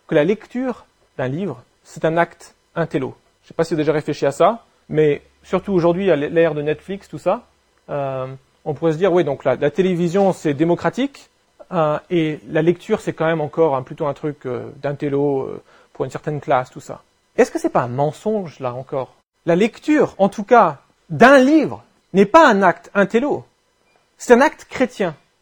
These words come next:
C'est un acte d'un disciple. Il y a un seul moyen de savoir ce que Jésus a dit, et c'est à travers ce livre. Ce n'est pas une émotion dans, dans un concert,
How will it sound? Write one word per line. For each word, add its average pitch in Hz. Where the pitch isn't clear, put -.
C'est -
un 226
acte 277
d'un 208
disciple. 214
Il 180
y -
a -
un 339
seul 302
moyen 254
de 214
savoir 262
ce -
que 214
Jésus 247
a 220
dit, 226
et 220
c'est 233
à 208
travers 208
ce -
livre. 156
Ce -
n'est 226
pas 285
une 226
émotion 269
dans, 180
dans 180
un 165
concert, 254